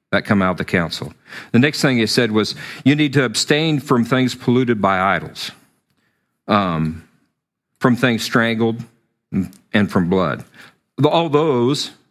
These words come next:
are things that the, um,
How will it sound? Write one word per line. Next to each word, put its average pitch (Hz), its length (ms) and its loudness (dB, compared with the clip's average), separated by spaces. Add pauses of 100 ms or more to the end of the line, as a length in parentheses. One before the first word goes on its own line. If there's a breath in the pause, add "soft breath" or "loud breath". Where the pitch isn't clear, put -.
(260)
are 110 100 2
things 120 480 0 (880)
that 107 400 0 (120)
the, 98 480 0 (960)
um, 92 640 0